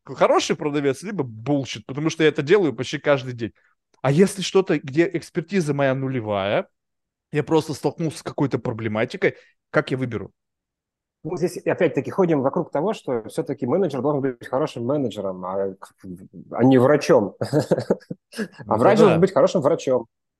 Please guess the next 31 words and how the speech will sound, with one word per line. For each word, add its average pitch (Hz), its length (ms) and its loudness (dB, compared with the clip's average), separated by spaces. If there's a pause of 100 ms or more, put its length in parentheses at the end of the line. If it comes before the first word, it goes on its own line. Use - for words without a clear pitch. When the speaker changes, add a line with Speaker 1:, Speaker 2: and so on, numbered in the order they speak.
(720)
Speaker 2:
А 117 160 0
программист 147 520 0
должен 165 160 -2
быть 139 100 -4
хорошим 185 260 0
программистом. 156 400 0
Speaker 1:
Да, 220 120 6
но 190 60 2
Speaker 2:
То 175 40 2
есть - 100 0
Speaker 1:
чтобы 196 160 4
Speaker 2:
они 175 80 6
все 170 80 0
Speaker 1:
выбрать 180 240 4
Speaker 2:
должны 185 100 0
Speaker 1:
хорошего 180 380 2
Speaker 2:
хорошо 143 220 0
делать 160 160 6
Speaker 1:
врача, 240 120 4
Speaker 2:
свою 156 160 2
Speaker 1:
нужно 156 180 2
Speaker 2:
работу. 143 140 4
Speaker 1:
иметь - 180 0
какое-то 196 380 0
представление, 175 680 0
как 165 220 0
выбирать, 175 360 -2
метрика 185 480 0
Speaker 2:
Ну, 120 80 -8
Speaker 1:
выбора. 147 320 -2
Speaker 2:
так, - 220 -6